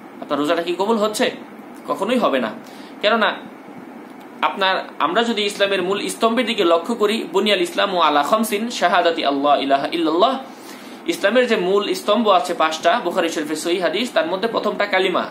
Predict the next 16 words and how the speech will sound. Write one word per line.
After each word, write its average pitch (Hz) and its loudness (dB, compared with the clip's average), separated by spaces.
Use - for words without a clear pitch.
দ্বিতীয়টা 202 0
নামাজ, 165 2
তৃতীয়ত 214 -2
রোজা, 170 2
হজ, 185 2
যাকাত। - 2
তো - -4
এবার 233 4
আসুন, 220 0
কালিমার 240 2
গুরুত্ব 233 0
সবচেয়ে 208 0
বেশি, 131 -2
দ্বিতীয়ত 233 0
যে 208 2
গুরুত্ব 202 2